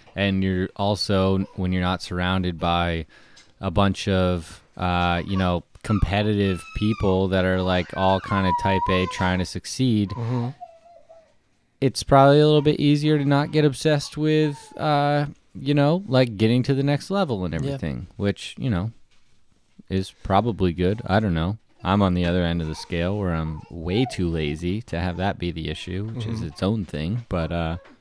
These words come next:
Speaker 1: yeah, I don't know.
Speaker 2: One con to Vermont is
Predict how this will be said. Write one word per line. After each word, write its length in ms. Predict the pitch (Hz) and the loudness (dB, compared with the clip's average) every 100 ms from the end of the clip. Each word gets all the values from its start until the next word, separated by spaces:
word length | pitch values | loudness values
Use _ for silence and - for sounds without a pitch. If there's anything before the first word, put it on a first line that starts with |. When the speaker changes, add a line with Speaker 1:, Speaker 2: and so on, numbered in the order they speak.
| - | -10
Speaker 1:
yeah, 180 | 82 - | -10 -6
I 120 | 101 | -4
don't 120 | 95 | -4
know. 160 | 67 71 - _ - - - - - - - _ _ 170 151 156 202 160 | -4 -10 -16 _ -20 -20 -20 -20 -20 -20 -20 _ _ -18 -18 -18 -18 -12
Speaker 2:
One 360 | 156 151 185 | 0 2 4
con 380 | 170 160 131 120 - | 4 4 4 2 -4
to 120 | - | -6
Vermont 440 | 117 113 110 107 98 | -4 0 0 0 -4
is 460 | 117 107 104 104 | -4 -4 -4 -10